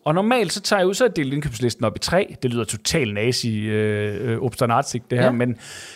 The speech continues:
Speaker 1: men det, der hedder, øh, hvad hedder det, øh, øh,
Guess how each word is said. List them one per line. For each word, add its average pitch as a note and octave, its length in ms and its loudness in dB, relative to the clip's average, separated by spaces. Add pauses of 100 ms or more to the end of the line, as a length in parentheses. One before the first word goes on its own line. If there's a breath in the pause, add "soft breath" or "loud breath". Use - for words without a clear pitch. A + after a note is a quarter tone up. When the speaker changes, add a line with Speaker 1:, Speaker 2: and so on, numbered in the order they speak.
(680 loud breath)
Speaker 1:
men E3+ 160 0
det, B3 100 2
der G#3 80 6
hedder, C#3+ 340 6
øh, A2+ 520 2
hvad B2 120 2
hedder A#2 140 2
det, G#2+ 280 -4
øh, A2 280 -6 (160)
øh, G#2+ 280 -6